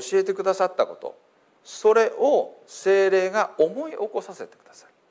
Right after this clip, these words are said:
「ああ、イエス様はああいうふうにおっしゃってくださったな、ああいうふうになさったな、イエス様がこん、イエス様ここにおられたらこうされるんじゃないかな、イエス様はこういうふうにしてくださるんじゃないかな」ということを、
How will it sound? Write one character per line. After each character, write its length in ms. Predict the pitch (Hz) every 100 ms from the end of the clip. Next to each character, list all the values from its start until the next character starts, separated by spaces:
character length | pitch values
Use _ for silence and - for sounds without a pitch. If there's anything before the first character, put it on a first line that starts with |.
| _ _ -
「あ 180 | 220 214
あ、 60 |
イ 80 | 196
エ 80 | 247
ス 80 | 254
様 180 | 233 185
は 140 | 170
あ 40 |
あ 60 | 196
い 60 | 226
う 40 |
ふ 60 | 285
う 80 |
に 80 | 269
お 60 | 175
っ 20 |
し 100 | -
ゃ 60 | 233
っ 40 |
て 100 | 208
く 0 |
だ 80 | 160
さ 120 | 185
っ 100 | 180
た 100 | 147
な、 200 | 151 147
あ 40 | 160
あ 60 |
い 60 | 214
う 40 |
ふ 40 | 220
う 80 | 226
に 80 |
な 160 | 139 143
さ 80 | 208
っ 80 | 208
た 120 | 156
な、 240 | 170 170 - _ _ _
イ 60 | 175
エ 60 |
ス 80 | 220
様 180 | 240 202
が 240 | 175 180 -
こ 100 | 190
ん、 80 | 196 -
イ 100 | 208
エ 140 | 247 269
ス 80 |
様 60 | 214
こ 80 | 190 233
こ 60 |
に 60 | 226
お 60 |
ら 80 | 254
れ 80 | 240
た 80 | 196
ら 100 | 165
こ 160 | 196
う 40 | 214
さ 100 | 233
れ 100 | 240
る 120 | 269
ん 80 | 240
じ 80 | 226
ゃ 40 |
な 100 | 208
い 20 | 214
か 140 | 190
な、 180 | 196 185 _ _ -
イ 60 |
エ 20 | 220
ス 80 |
様 140 | 262 208
は 60 |
こ 180 | - 185
う 40 | 226
い 40 |
う 20 |
ふ 80 | 220
う 40 |
に 60 | 269
し 80 | -
て 80 | 214
く 80 |
だ 80 | 220
さ 120 | 226
る 60 | 220
ん 40 |
じ 40 | 196
ゃ 40 |
な 100 | 190
い 40 | 185
か 80 | 180
な」 100 | 180
と 100 | 170
い 40 |
う 40 |
こ 80 | 156
と 120 | 175
を、 240 | 202 180